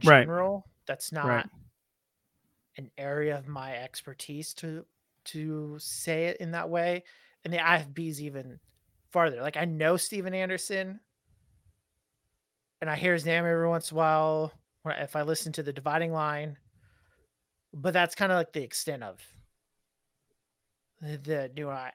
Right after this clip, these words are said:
Speaker 2: I F P.
Speaker 1: Yeah.
Speaker 2: You know, and I guess maybe I should take the Gamaliel re-, I guess I take the Gamaliel kind of statement, if this is of a God, if is, if this is of God, you don't wanna be found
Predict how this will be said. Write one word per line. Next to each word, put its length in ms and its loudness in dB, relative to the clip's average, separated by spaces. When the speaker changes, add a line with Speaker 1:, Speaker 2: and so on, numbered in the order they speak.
Speaker 2:
I 160 -12
F 180 -16
P. 220 -18
Speaker 1:
Yeah. 200 4
Speaker 2:
You 120 -2
know, 160 4
and 100 2
I 40 2
guess 260 2
maybe 260 4
I 60 4
should 500 -2
take 260 -4
the 100 0
Gamaliel 760 0
re-, 200 -4
I 60 0
guess 200 4
I 40 -4
take 320 -4
the 360 2
Gamaliel 720 0
kind 160 -4
of 60 -4
statement, 360 -4
if 120 -4
this 180 -6
is 160 -4
of 140 -2
a 40 -2
God, 380 -2
if 140 -6
is, 220 -6
if 220 -4
this 220 -2
is 160 -4
of 300 -4
God, 460 -4
you 160 -4
don't 100 2
wanna 180 0
be 100 -4
found 460 0